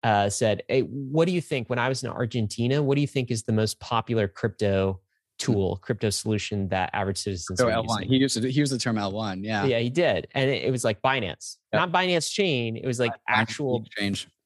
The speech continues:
Speaker 1: It was the Binance Exchange. And so that is the argument from a centralization perspective. Uh, it's just like, you know, basically, like,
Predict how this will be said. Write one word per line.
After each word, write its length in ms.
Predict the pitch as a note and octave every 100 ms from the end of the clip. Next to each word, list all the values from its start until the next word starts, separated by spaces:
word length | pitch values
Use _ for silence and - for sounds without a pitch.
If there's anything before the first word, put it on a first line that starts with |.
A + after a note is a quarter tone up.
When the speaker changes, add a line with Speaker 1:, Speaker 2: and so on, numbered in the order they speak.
| _ _ _ _
Speaker 1:
It 40 | C#3+
was 80 | C3
the 60 |
Binance 400 | B2 C3 D3+ D3+
Exchange. 720 | E3 - - A#3 - - - - _ _ _ -
And 200 | D3 D3
so 380 | - D3+ C#3+ C3+
that 200 | E3+ -
is 160 | D#3
the 120 | - -
argument 540 | C3 C3+ C3 B2 G#2 _ _
from 220 | - A#2+
a 40 | A2
centralization 760 | - A#2+ A#2 G#2 A#2 A2+ A2+ G#2
perspective. 760 | G#2+ - G2+ F#2+ G#2 F#2+ F#2+ - _ _ _
Uh, 220 | A#2+ A2 -
it's 180 | A#2 -
just 200 | B2+ -
like, 300 | A#2+ A2 - _ _ _ _ _ _ -
you 120 | G#2+
know, 80 | F#2
basically, 420 | F2+ A#2+ - A#2+
like, 260 | G#2+ G2